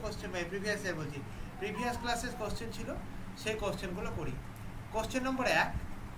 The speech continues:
কি আছে? বৈদ্যুতিক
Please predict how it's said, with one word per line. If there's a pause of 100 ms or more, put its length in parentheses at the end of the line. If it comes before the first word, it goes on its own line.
(1300)
কি (120)
আছে? (600)
বৈদ্যুতিক